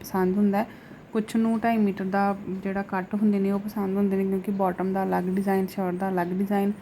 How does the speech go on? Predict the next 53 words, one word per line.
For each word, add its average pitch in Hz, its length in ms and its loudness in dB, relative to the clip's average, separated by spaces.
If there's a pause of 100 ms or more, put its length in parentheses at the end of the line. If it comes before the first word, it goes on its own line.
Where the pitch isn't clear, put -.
(400)
ਤੇ 196 80 -4
ਕੁਛ 202 240 -2
ਭੈਣਾਂ 214 300 2
ਨੂੰ 196 120 2
ਹੁੰਦਾ 196 260 2
ਕਿ 196 220 -2
all 185 260 0
over 185 200 0
ਪੰਜ 180 280 -2
ਮੀਟਰ 180 220 -4
ਦਾ 180 160 -2
ਸੂਟ 180 380 -6
ਹੀ 196 240 -2
ਲਿਆ 196 220 0
ਜਾਵੇ। 185 300 -2 (460)
ਇਸ 214 200 2
ਲਈ 226 240 2
ਸਾਰਿਆਂ 220 400 2
ਦੀ 220 100 0
ਪਸੰਦ 220 320 0
ਨੂੰ 202 120 4
ਸਾਹਮਣੇ 202 280 2
ਰੱਖ 208 280 0
ਕੇ 202 80 0
ਦੋਨੋਂ 196 280 -2
ਤਰ੍ਹਾਂ 208 240 2
ਦੇ 202 100 0
ਸੂਟ 190 300 -4
ਲੈ 202 140 0
ਕੇ 196 180 -4
ਆਏ 196 200 0
ਹਾਂ। 202 100 2
ਜੇਕਰ 196 280 -2
ਤੁਸੀਂ 202 320 -4
all 190 280 2
over 202 160 2
ਲੈਣਾ 202 260 2
ਚਾਹੁੰਦੇ 185 340 -4
ਹੋ 190 60 -2
ਤਾਂ 190 200 -4
all 180 220 2
over 196 160 -2
ਮਿਲ 196 220 0
ਜਾਣਗੇ, 196 340 0
ਜਿਹੜੇ 202 340 2
ਵੀ 214 160 2
ਕੱਟ 190 320 -2
ਇੱਥੇ 196 280 -4
ਰੱਖੇ 196 320 -4
ਨੇ। 185 180 0 (800)
ਤੇ 208 60 -2
ਜੇਕਰ 208 300 2
ਤੁਹਾਨੂੰ 208 380 4